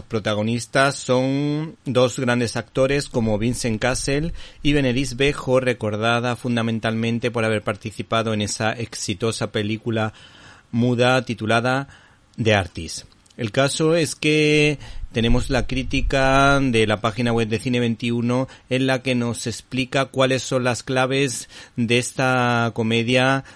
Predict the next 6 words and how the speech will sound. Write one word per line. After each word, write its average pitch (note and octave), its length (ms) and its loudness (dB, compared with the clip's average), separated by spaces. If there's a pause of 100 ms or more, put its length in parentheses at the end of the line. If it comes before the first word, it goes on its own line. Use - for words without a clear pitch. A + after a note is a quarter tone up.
magníficamente B2+ 1120 0
interpretada A#2 720 0
por A#2+ 160 -2
los G#2+ 180 -4
mencionados A#2+ 840 0 (360)
actores. - 760 -4